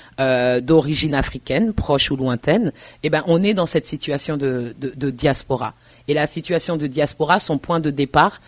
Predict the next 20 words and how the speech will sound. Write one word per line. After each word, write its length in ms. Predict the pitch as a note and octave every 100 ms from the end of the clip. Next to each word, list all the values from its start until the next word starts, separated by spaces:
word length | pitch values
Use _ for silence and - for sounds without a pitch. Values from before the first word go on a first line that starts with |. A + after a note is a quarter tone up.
| -
c'est 160 | - D#3+
la 100 | C#3
traite 260 | - E3+ E3
négrière 460 | D3 C#3 C#3+ C#3
transatlantique. 800 | - C#3 C3 - A#2+ - A#2+ - _ _ _ D3
Et 60 |
la 140 | C#3+ C3+
traite 260 | - F3+
négrière 500 | E3 C#3 D3+ D3+ C#3
transatlantique, 800 | - D#3+ D3+ C3+ C3+ C3 G#3 A3 - -
qu'est-ce 220 | - G#3 -
qu'elle 160 | D#3
a 80 | C#3+
produit ? 480 | - D3 C3 F3+ - - -
Elle 120 | F3
a 60 |
produit 300 | C#3+ D#3+ C#3+
les 240 | D#3+ C#3+ C3
identités 460 | C#3+ C#3 - C#3+
raciales. 420 | C3 B2+ - A#2+